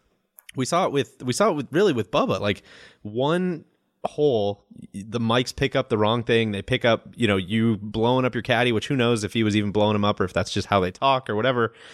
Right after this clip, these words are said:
And it just becomes legend and lore. And they're like, "God, Bubba's such an asshole, man. I heard him that one time on that one hole at Travelers. That guy's an asshole." And it just becomes so black and white,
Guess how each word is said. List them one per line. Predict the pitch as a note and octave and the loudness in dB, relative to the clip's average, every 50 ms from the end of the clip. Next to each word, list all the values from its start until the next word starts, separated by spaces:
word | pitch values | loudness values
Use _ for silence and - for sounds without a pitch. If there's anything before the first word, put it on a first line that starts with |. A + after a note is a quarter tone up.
| - - - | -20 -10 -4
And | - C3 | 0 0
it | C#3+ | 2
just | C3+ D#3+ C#3+ - | 2 0 0 0
becomes | D3+ - D#3+ D#3 C#3+ A2+ G#2+ | 0 0 0 0 0 0 0
legend | G#2+ A#2 D3 F#3+ D#3 A2 F#2 F#2+ G2+ | 0 2 2 0 0 -4 -6 -4 -2
and | G#2 A2 A2 | 0 0 0
lore. | G2+ A2 B2+ C3+ D3 C#3+ A#2 G#2 | 0 0 0 2 2 0 0 -2
And | G2+ G2 | -2 -2
they're | G#2 G#2 | -2 -2
like, | G2+ - | 0 0
"God, | A#2+ G2+ G2 - - | 0 -2 -2 -2 0
Bubba's | A#2+ A#2 A2 A2+ G#2 - - | 0 0 2 0 0 -2 -2
such | - B2 G2+ - - G#2+ | 0 -2 0 0 0 0
an | G#2 | 0
asshole, | G#2 G2+ G2+ G2 - - A2+ G#2 G2+ G2+ | 2 2 2 0 0 0 0 0 0 0
man. | G#2 G#2 G2+ G#2 G#2 G#2 G2+ - - - - | 0 2 2 2 2 0 -2 -6 -12 -14 -8
I | - A#2 | -6 -4
heard | G#2+ G#2+ C3+ C3 | -2 -2 -2 0
him | B2 A#2 | 0 0
that | A2+ A2 A2 G#2 | -2 -2 -2 -2
one | G#2+ A#2 A#2 A2+ A2+ A2 | -2 -2 0 0 -2 -2
time | - B2+ A#2 A2+ A2 A2 | -2 0 0 2 2 0
on | A2 G#2+ | 0 0
that | G#2+ F#2+ F2 | 0 0 0
one | G2+ A2 A2+ A2 | 0 0 0 -2
hole | F2+ G#2 A2+ A2 A2 A2 G#2 | 0 0 0 0 0 0 -2
at | F2+ | -4
Travelers. | - - A2+ A2+ A2+ A2 G#2+ A2 G#2+ G#2 - - - - - - - | -4 -2 0 0 0 0 0 -2 -2 -4 -6 -10 -18 -20 -20 -18 -10
That | - A2+ B2+ C3+ B2 | -4 0 0 0 2
guy's | - A#2 G#2+ F#2+ F#2 | 0 0 -2 -2 -2
an | G#2 G2+ | -2 0
asshole." | G2+ G#2 G#2 - - G2+ F#2 | 0 0 0 0 0 0 0
And | F2+ - | 0 0
it | G2+ | -2
just | - - A2 - | -2 -2 -2 -2
becomes | A#2+ - B2 A2+ G#2+ - | 0 0 2 0 0 0
so | - A#2+ A#2 A2+ | -2 0 0 0
black | G#2+ A2+ G#2+ A2 - | 0 0 -2 -2 -4
and | G#2+ F#2+ | -4 -2
white, | G2 G#2+ G#2 G2 - | 0 0 0 0 -2